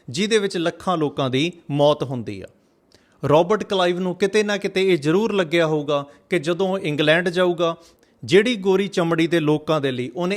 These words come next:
ਇੰਨਾ ਕੁਛ ਕੀਤਾ, ਦੁਨੀਆ ਦੇ ਇੱਕ ਸਭ ਤੋਂ ਅਮੀਰ ਖਿੱਤੇ ਨੂੰ ਜਿੱਤ ਕੇ ਉਹਨੇ ਉਹਨਾਂ ਦੀ ਝੋਲੀ ਦੇ ਵਿੱਚ ਸਿੱਟਤਾ,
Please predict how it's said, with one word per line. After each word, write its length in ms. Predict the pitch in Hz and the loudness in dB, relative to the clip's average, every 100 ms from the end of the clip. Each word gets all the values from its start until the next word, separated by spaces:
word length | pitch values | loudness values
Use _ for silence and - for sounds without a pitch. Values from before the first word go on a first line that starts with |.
| 196 | -2
ਇੰਨਾ 300 | 165 175 185 | -2 0 -2
ਕੁਛ 240 | 185 170 | -2 -4
ਕੀਤਾ, 440 | - 170 170 165 165 - _ - | 0 -2 0 -2 -4 -14 _ -4
ਦੁਨੀਆ 440 | 120 170 208 208 196 | 2 2 2 2 0
ਦੇ 120 | 190 196 | 0 0
ਇੱਕ 200 | 185 196 | -2 -2
ਸਭ 200 | - 208 - | -2 -2 0
ਤੋਂ 140 | 233 - | -2 0
ਅਮੀਰ 280 | 165 175 220 | 2 2 2
ਖਿੱਤੇ 380 | 220 185 - 175 | 0 -4 0 -2
ਨੂੰ 140 | 170 | -2
ਜਿੱਤ 260 | 135 156 160 | -2 -2 -2
ਕੇ 180 | 151 170 | -2 -2
ਉਹਨੇ 200 | 165 170 | -2 -4
ਉਹਨਾਂ 240 | 165 156 | -4 -4
ਦੀ 120 | 151 - | -4 -2
ਝੋਲੀ 280 | 185 156 160 | 0 2 2
ਦੇ 100 | 170 | 2
ਵਿੱਚ 200 | 160 - | 0 -2
ਸਿੱਟਤਾ, 480 | 165 151 - 139 | -4 -4 -4 -4